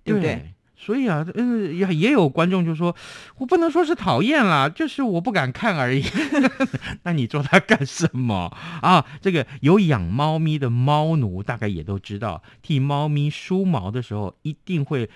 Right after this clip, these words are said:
Speaker 1: 梳下许多的废毛。那因为羊毛毯啊，这个流行的时候，也有不少人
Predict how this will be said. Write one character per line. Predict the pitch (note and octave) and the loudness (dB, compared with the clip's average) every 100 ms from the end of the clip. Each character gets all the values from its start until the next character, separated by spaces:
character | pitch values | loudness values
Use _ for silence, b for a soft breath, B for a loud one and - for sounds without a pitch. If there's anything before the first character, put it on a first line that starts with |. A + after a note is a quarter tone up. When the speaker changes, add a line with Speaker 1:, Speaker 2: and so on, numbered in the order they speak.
| b | b
Speaker 1:
梳 | - - - E3 | -16 -2 0 0
下 | - A2+ | -2 -6
许 | - A2+ | -6 -6
多 | G2 C3+ | -4 -2
的 | C3+ | -2
废 | B2+ - E3 G#2+ | -6 -4 -2 -2
毛。 | G2 E2 D#2+ - B B | -4 -8 -10 -14 B B
那 | E3+ | -4
因 | E3 G3 | 0 2
为 | F#3 C3 | 2 0
羊 | G#2+ G2+ | -2 0
毛 | E3 D#3 A2 D3 - | 0 0 0 -4 -6
毯 | - - D#2+ D#2 | -14 -12 -10 -8
啊， | F2+ E2 C#2 | -8 -8 -8
这 | |
个 | G2+ E2 | -10 -6
流 | F2 D3+ | 0 0
行 | - G2+ A2 | 0 -2 -4
的 | A2 | -4
时 | F#2+ | -4
候， | G#2 F2 B B | -4 -4 B B
也 | D#3 | 0
有 | G#3+ | 2
不 | D#3+ A3+ | 2 0
少 | D#3 G2+ | 2 0
人 | F2+ F#2+ | -2 -4